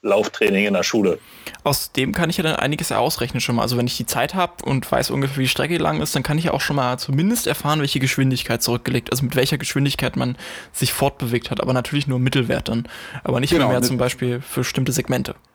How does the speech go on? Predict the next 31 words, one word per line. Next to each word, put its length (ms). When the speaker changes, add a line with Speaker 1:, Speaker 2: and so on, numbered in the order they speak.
Speaker 3:
Genau, 280
es 100
Speaker 1:
Genau. 200
Speaker 3:
gibt 100
halt 160
eine 80
Durchschnittliche 480
Geschwindigkeit. 800
Ähm, 460
du 120
weißt 240
aber 160
nicht, 240
wenn 160
da 260
irgendwie 220
ein 100
Berg 300
zwischendurch 540
ist 120
und 100
du 40
fährst 220
den 100
Berg 240
hoch 220
und 200
den 140
Berg 240
runter, 400
äh, 320